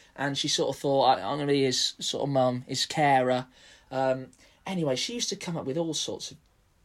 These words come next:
shit. Like, in the morning, I'd walk in, I'd sit down, I'm just trying to, you know, focus on my work, get, get along with my day,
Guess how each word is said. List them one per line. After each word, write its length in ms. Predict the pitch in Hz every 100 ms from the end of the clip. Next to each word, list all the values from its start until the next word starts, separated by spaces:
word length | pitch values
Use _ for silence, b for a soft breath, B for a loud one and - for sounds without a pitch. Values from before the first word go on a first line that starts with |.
| _ _
shit. 580 | - - 151 147 - -
Like, 240 | 123 123 -
in 80 |
the 40 | 143
morning, 340 | 156 147 131
I'd 120 | 123
walk 320 | 160 180 175 131
in, 120 | -
I'd 140 | -
sit 260 | - 214 -
down, 220 | 127 120
I'm 80 | 135
just 160 | 180
trying 220 | - 165 147
to, 60 |
you 80 | -
know, 180 | 135 113 B B _
focus 520 | - 175 170 180 175
on 80 | 165
my 100 | 160
work, 380 | 147 143 139
get, 280 | - 156 -
get 140 | 139 135
along 180 | 147 143
with 80 |
my 100 | 135
day, 420 | 127 123 120 120